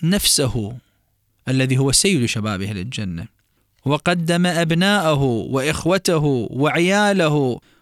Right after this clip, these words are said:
وخرج بنسائه من أجل دين الله عز وجل، من أجل إصلاح الأمة، من أجل إصلاح أمة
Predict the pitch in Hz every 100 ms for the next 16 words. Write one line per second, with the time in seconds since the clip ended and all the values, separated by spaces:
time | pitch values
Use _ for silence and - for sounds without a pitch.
0 | _ 147 151 185 190 175 190 262 254 -
1 | 240 233 208 196 190 175 160 - _ _
2 | - 143 - 165 143 147 139 156 139 123
3 | 120 113 101 110 117 104 117 101 135 -
4 | _ _ _ _ _ 131 135 139 139 147
5 | - 160 151 151 - 160 143 113 107 -
6 | _ _ 123 120 139 135 139 - 160 160
7 | - 139 - _ _ _ _ 151 160